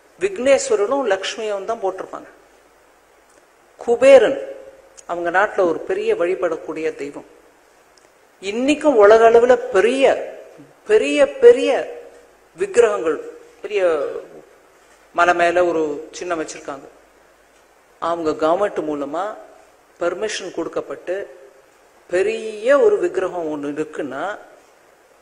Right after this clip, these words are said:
அஹ், கருட விஷ்ணு காஞ்சனா அப்படின்வாங்க. அப்படின்னா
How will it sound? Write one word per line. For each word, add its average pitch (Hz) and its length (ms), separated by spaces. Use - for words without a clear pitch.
அஹ், 165 500
கருட 214 440
விஷ்ணு 185 500
காஞ்சனா 160 580
அப்படின்வாங்க. - 540
அப்படின்னா 160 500